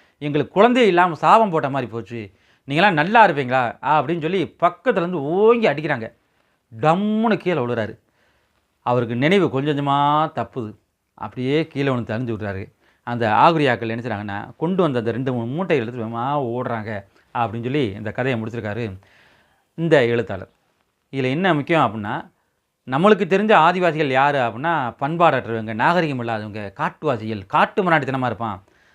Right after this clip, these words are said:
அப்படி தான் நம்ம நினைச்சிக்கிட்டு இருப்போம். அந்தமான் நிக்கோபர் தீவுல உள்ள அந்த ஆதிவாசிகளை பத்தி நம்ம அப்படி தான் நினைப்போம். காடுகளுக்குள்ள ரோடு போட்டாங்கன்னு நம்மளாம் நினைச்சுவாங்க,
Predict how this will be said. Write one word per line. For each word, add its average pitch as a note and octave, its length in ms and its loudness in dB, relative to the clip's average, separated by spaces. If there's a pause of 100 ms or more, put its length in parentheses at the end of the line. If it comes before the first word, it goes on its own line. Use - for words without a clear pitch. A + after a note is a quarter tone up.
அப்படி D3+ 280 2
தான் E3 120 4
நம்ம E3+ 140 2
நினைச்சிக்கிட்டு E3 80 0
இருப்போம். A#2 360 -8 (280)
அந்தமான் F3 380 2
நிக்கோபர் D#3 340 2
தீவுல D3 120 2
உள்ள C#3+ 460 2 (220)
அந்த E3+ 280 4
ஆதிவாசிகளை E3+ 440 4
பத்தி E3 140 -2
நம்ம D#3+ 160 2
அப்படி D3 240 -2
தான் C#3+ 60 -2
நினைப்போம். G#2 240 -8 (580)
காடுகளுக்குள்ள G3+ 500 8
ரோடு F#3 340 4
போட்டாங்கன்னு E3+ 40 2
நம்மளாம் F3+ 540 0
நினைச்சுவாங்க, D3+ 400 0